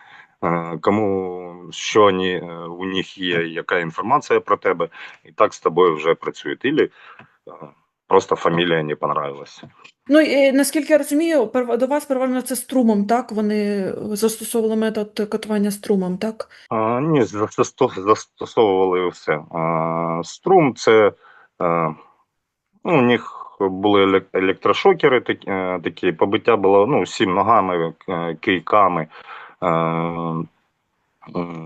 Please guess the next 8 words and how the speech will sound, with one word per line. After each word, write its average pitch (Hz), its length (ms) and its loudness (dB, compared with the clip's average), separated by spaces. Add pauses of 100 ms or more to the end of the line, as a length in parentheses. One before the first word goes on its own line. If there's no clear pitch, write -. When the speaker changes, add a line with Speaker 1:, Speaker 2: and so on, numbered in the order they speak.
Speaker 1:
у 90 80 -4
них 127 180 0
був, 117 360 2
е, 95 320 2
польовий, 101 520 2 (140)
м, 92 260 -10 (120)
телефон 101 460 0
такий, 82 420 -2